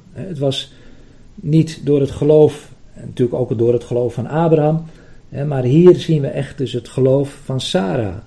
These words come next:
hè. Eh, daarom, hè, wa-,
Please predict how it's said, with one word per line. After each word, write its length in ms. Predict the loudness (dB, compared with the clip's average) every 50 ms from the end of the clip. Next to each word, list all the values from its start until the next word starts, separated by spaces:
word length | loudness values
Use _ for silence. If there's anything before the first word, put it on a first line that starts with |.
| -20 -20 -20
hè. 120 | -16 -14 -14 -12 -14 -16 -20 -20 -20 -20 -20 -20 -20 -20 -20 -20 -20 -20 -16
Eh, 200 | -12 -10 -10 -8 -8 -4 -2
daarom, 680 | 0 2 4 4 6 6 6 4 4 2 0 -4 -10 -16 -20 -20
hè, 180 | -16 -14 -12 -12 -12 -14 -14 -16
wa-, 180 | -18 -18 -18